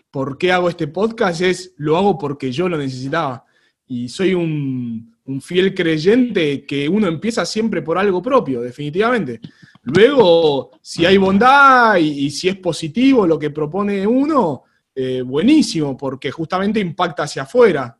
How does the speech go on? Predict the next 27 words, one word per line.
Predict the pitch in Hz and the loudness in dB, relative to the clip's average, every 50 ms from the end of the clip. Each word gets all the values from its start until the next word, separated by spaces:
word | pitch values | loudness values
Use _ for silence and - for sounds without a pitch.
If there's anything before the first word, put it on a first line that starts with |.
| _ | _
eh, | - 127 123 123 123 120 120 123 | -14 -12 -12 -12 -12 -12 -14 -12
y | 127 135 139 | -10 -10 -8
no | 143 147 | -8 -8
estás | 147 - - 156 143 | -8 -8 -8 -8 -8
buscando | 139 131 - - 151 147 139 | -8 -10 -10 -8 -8 -8 -8
el | 135 147 | -6 -2
mal, | 208 233 220 240 - - | 0 0 0 0 -2 -4
pero | 143 131 131 127 123 - - _ _ _ _ _ _ _ _ _ _ | -6 -4 -4 -4 -6 -6 -10 _ _ _ _ _ _ _ _ _ _
creo | - 202 254 | 0 2 2
que | 240 247 | 2 2
falta, | - 240 233 202 247 226 214 196 185 175 143 131 123 147 - _ _ _ _ _ _ _ _ _ _ _ 190 | 2 2 2 4 4 4 4 4 2 0 -4 -8 -12 -20 -20 _ _ _ _ _ _ _ _ _ _ _ -8
falta | - 226 233 233 247 240 | -4 -2 0 2 4 4
mucho | 233 240 294 269 - 208 185 | 6 6 6 6 4 2 0
este | 190 190 175 | 0 -2 -4
tipo | 156 190 165 185 | -4 -4 -4 -2
de | 180 156 | -4 -2
conversaciones | 156 151 139 143 151 147 165 214 202 | -2 -4 -4 -6 -6 -6 -4 -4 -2
que | 160 | -2
estamos | 139 - - 156 156 | -4 -4 -4 -6 -6
teniendo | - 143 147 156 147 139 | -6 -6 -6 -4 -4 -2
ahora, | 160 180 175 147 127 120 | 0 0 0 0 -2 -4
que | 120 120 117 120 | -6 -8 -10 -8
ya | 120 147 160 | -8 -6 -6
las | 147 139 135 | -6 -6 -8
estoy | - - 151 | -8 -8 -8
disfrutando | 147 131 - 135 135 151 156 156 139 | -8 -8 -8 -10 -8 -8 -6 -6 -6
muchísimo. | 135 135 139 170 185 - - 123 113 110 _ _ | -6 -8 -8 -8 -8 -10 -10 -14 -18 -20 _ _